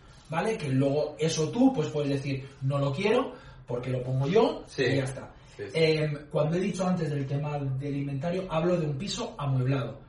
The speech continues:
Speaker 1: Un piso que está amueblado, como fue el caso de, de Leo, es súper importante que se haga un inventario de todo lo que hay en el piso y el estado en el
Speaker 2: El
Speaker 1: que está.
Speaker 2: estado, importante.
Speaker 1: Es decir, no es lo mismo que, pues, lo,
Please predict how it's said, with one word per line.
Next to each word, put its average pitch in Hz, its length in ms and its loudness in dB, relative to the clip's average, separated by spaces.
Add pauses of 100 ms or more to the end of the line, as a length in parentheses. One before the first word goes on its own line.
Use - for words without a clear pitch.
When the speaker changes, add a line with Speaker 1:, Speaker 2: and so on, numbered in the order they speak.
(200)
Speaker 1:
Un 196 140 -4
piso 170 280 -2
que 143 80 -4
está 139 140 -8
amueblado, 175 420 -2
como 139 200 -4
fue 139 160 -6
el 131 60 -6
caso 131 240 -2
de, 127 340 0 (600)
de 147 140 -4
Leo, 185 440 0 (1200)
es 208 160 0 (140)
súper 226 320 0
importante 214 540 -2
que 175 120 -4
se 208 120 -2
haga 214 280 -4
un 220 140 -2
inventario 214 680 0 (140)
de 175 140 0
todo 214 260 0
lo 175 120 -2
que 185 100 0
hay 175 120 0
en 156 100 0
el 135 120 -2
piso - 240 -8 (480)
y 269 300 8
el 165 140 -2
estado 226 380 0
en 208 60 2
el 180 60 2
Speaker 2:
El - 120 6
Speaker 1:
que 147 40 2
está. 175 220 2
Speaker 2:
estado, - 280 2
importante. - 360 -6
Speaker 1:
Es 165 80 4
decir, 165 420 2
no 165 80 0
es 170 80 2
lo 175 120 4
mismo 180 380 0
que, 139 320 -2 (160)
pues, - 240 -8 (800)
lo, 139 80 0